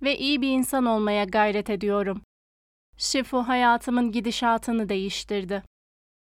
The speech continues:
Bu yıllar boyunca eşim sürekli iş bulabildi ve iyi bir gelir elde etti. Kısa bir süre önce yaklaşık beş milyon Türk lirası olan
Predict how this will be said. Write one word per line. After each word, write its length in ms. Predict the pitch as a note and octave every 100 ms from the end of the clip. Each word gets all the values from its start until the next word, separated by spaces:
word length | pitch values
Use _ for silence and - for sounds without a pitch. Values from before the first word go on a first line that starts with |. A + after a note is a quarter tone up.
| -
Bu 160 | D4+
yıllar 480 | E4+ E4 E4 E4+ E4+
boyunca 420 | E4 D#4+ D#4 D#4
eşim 400 | D4+ C#4 - D#4
sürekli 460 | D#4 F4+ D#4+ - C#4+
iş 200 | C#4+ -
bulabildi 600 | C#4+ C4+ C4 B3+ A3+ G#3+ - _ _ -
ve 140 | A3+
iyi 220 | - A#3+
bir 60 | A3+
gelir 300 | G3+ A3+ G#3
elde 340 | G#3 G3 G3
etti. 360 | F#3+ - - G3+ - _ _
Kısa 300 | C#4+ B3 E4
bir 60 | C#4+
süre 300 | - C#4 C#4
önce 480 | C4 B3 A#3+ G#3+ F#3+ _ _ -
yaklaşık 580 | A#3 - A#3 B3 - A#3+
beş 200 | A#3+ -
milyon 340 | A#3+ A#3 A#3
Türk 300 | - A#3+ -
lirası 340 | A3+ A3+ -
olan 380 | A#3+ A3 G3 F#3+